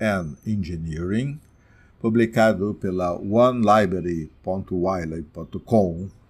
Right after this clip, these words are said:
link disponível do podcast, estuda quão verde é o hidrogênio azul, trazendo de forma rigorosa novos elementos para esse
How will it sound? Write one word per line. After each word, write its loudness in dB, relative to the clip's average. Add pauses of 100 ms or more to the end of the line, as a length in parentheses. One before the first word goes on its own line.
(240)
link -4
disponível -2
do -6
podcast, 0 (320)
estuda 2 (680)
quão 8
verde -4 (240)
é 0 (300)
o 6
hidrogênio 2 (180)
azul, 4 (480)
trazendo -4 (280)
de -2
forma -6
rigorosa 2 (300)
novos 0
elementos -2 (260)
para 0
esse -10